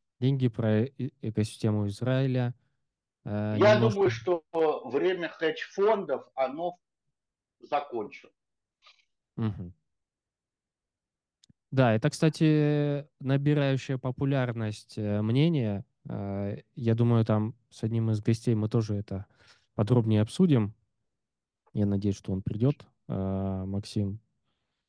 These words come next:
Speaker 1: Макс Кибинский из Кремниевой долины.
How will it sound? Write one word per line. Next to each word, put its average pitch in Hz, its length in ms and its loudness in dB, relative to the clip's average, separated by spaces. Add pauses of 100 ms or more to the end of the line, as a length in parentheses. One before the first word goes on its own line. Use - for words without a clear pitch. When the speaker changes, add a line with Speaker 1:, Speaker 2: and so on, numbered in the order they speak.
(100)
Speaker 1:
Макс 101 340 0
Кибинский 117 720 -2 (500)
из - 100 -20
Кремниевой 101 460 0
долины. 107 600 2